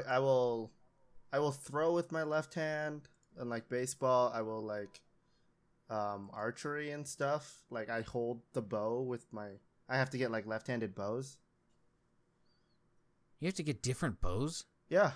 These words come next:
Speaker 1: 'Cause that, the, they have the knot, like, where you, I don't know.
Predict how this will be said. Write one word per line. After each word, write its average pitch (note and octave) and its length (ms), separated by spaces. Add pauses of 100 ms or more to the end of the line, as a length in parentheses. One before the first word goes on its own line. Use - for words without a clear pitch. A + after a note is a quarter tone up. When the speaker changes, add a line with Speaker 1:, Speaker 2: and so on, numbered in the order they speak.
(1040)
Speaker 1:
'Cause C3 120
that, C3+ 300
the, B2+ 260
they C3 140
have C#3+ 200
the C#3 100
knot, A#2+ 460
like, A#2+ 200
where A#2+ 200
you, A2+ 600 (500)
I B2 60
don't G2 140
know. G2 160